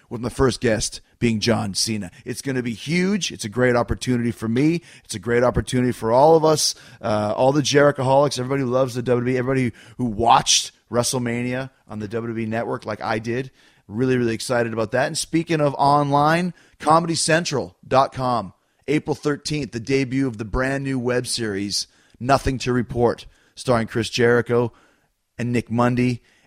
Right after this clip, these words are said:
It's hilarious, man. It's, it's, if you like But I'm Chris Jericho, it's more of that, but even funnier. We play two neurotic cops who, uh, argue and discuss our feelings while on stakeouts.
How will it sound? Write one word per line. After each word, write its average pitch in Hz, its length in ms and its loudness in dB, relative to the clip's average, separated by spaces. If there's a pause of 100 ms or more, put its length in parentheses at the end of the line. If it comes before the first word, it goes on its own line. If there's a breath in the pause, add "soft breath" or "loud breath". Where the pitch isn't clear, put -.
It's - 380 -4
hilarious, 131 560 2
man. 95 200 -6
It's, 104 200 -8
it's, - 300 -6
if 107 160 -8
you 117 60 -2
like 135 220 2
But 127 120 0
I'm 123 120 -2
Chris 123 200 -6
Jericho, 127 500 -2
it's - 180 -10
more 120 280 -2
of 120 80 -2
that, 123 280 0
but 110 100 -6
even 101 200 -6
funnier. 131 560 -4 (240 soft breath)
We 113 100 -6
play 113 220 -4
two 143 300 -4
neurotic 117 540 0
cops 127 520 2 (280 soft breath)
who, 113 220 -2
uh, 101 180 -2
argue 123 380 0
and 113 80 -4
discuss 110 420 -4
our 113 100 -2
feelings 123 540 -4
while 110 200 2
on 107 80 -2
stakeouts. 127 760 -2